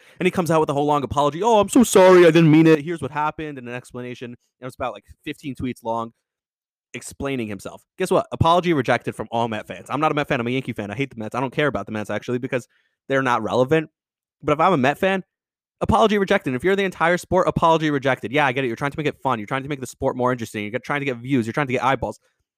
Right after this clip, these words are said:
He doesn't care about eyeballs on the sport. He doesn't care about making the sport dramatic. He cares about eyeballs on himself. He cares about his own brand. Yeah, what he could be doing to help the sport is incredible.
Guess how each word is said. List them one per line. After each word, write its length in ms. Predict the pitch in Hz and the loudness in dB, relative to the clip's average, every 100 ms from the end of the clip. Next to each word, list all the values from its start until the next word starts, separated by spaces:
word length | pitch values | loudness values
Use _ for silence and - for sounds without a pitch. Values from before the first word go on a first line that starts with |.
| _ _ _ - | _ _ _ -2
He 60 | |
doesn't 200 | 208 214 | -2 0
care 100 | 196 | 0
about 160 | 185 170 | 2 4
eyeballs 320 | 151 147 147 | 4 4 0
on 80 | 139 | -2
the 60 | 110 | -6
sport. 340 | - 156 143 | -4 0 0
He 60 | 127 | -2
doesn't 160 | 156 | -6
care 140 | 156 147 | -4 0
about 180 | 135 123 | 0 -2
making 240 | 123 117 | -6 -8
the 20 | |
sport 300 | - - 180 | -8 -2 -2
dramatic. 240 | 151 120 139 | -2 -4 -6
He 80 | |
cares 160 | 156 185 | -4 0
about 160 | 175 147 | 2 2
eyeballs 280 | 156 156 | 2 0
on 120 | 151 143 | 0 -4
himself. 340 | 110 156 131 | -2 0 0
He 80 | 113 | 0
cares 220 | 160 156 | -2 0
about 200 | 151 143 - | 0 -2 -6
his 160 | 123 - | -8 -2
own 240 | 156 156 | -2 0
brand. 260 | 120 98 87 _ _ _ _ _ _ _ _ _ _ _ _ _ _ _ _ _ | -2 -2 -8 _ _ _ _ _ _ _ _ _ _ _ _ _ _ _ _ _
Yeah, 160 | 165 185 | 0 2
what 160 | 143 | 2
he 100 | 170 | -2
could 140 | 185 170 | -6 -6
be 100 | 160 | -4
doing 440 | 113 120 165 175 _ _ _ | -2 0 0 -6 _ _ _
to 80 | 151 | -2
help 160 | 156 | 0
the 80 | 156 | -2
sport 300 | - 151 160 | -6 -2 -2
is 80 | 143 | -2
incredible. 580 | 135 - 165 156 110 | -6 -4 -4 -2 -6